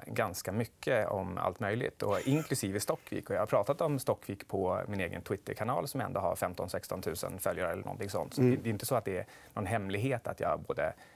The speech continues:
Speaker 1: äger Stockvik och att jag ibland försöker lyfta fram vad caset är. För att jag är genuint, eh,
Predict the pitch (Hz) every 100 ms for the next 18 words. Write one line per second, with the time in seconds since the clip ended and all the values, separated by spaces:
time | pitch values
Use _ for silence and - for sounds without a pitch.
0 | - - 147 151 143 113 - 110 - -
1 | - - - 170 - 113 113 110 104 90
2 | - - 92 98 113 - 98 135 151 107
3 | - 95 90 117 98 67 - 104 123 135
4 | 113 104 107 101 85 90 - - 92